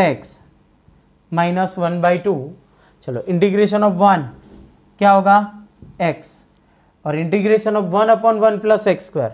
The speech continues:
that is tan inverse x plus c। ओके, now one by two अंदर मल्टी कर देते हैं। Now एक्स स्क्वायर बाई टू tan inverse x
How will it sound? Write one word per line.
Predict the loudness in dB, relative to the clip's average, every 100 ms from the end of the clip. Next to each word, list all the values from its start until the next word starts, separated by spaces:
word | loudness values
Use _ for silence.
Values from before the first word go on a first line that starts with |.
| -12 _ _ _
that | -4 -2
is | -4 -6 -18 _ _ _ _ _ _ -4
tan | -2 -2 -4
inverse | 2 2 2 -4 -20 _ _ _ -18
x | -18 -18 -20 _ _ _ _ _ -20 _ -8
plus | 2 2 2 -6 -20 _ _ _ _ _
c। | _ -16 -16 _ _ _ -20
ओके, | -8 -6 -6 -10 -20 _ -4
now | -2
one | 0 2
by | 2 2
two | 2
अंदर | 0 0
मल्टी | 0 0 0
कर | 0 0
देते | -2 -2
हैं। | -6 -8 -16 _ _ _
Now | -6 -4 -4 -6
एक्स | -8 -8
स्क्वायर | 0 2 4
बाई | 2 2 0
टू | -2 -2 -6 -16 _ _ _ _ _ _ _ _ _ _ _ _ _ _ _ _ _ _ _ -4
tan | -2 -2
inverse | -2 -2 -2 0 0
x | -2 -8